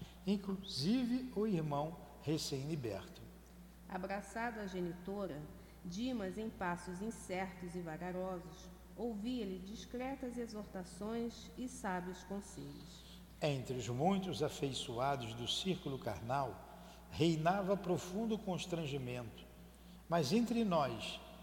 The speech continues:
Speaker 1: imperava tranquilidade afetiva e espontânea.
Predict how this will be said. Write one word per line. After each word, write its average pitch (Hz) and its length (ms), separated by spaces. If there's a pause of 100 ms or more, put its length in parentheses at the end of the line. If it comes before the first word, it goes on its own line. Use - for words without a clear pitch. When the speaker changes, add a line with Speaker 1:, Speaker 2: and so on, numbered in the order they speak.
(160)
Speaker 1:
imperava 147 760 (280)
tranquilidade 135 840
afetiva 180 760 (200)
e 139 200
espontânea. 107 800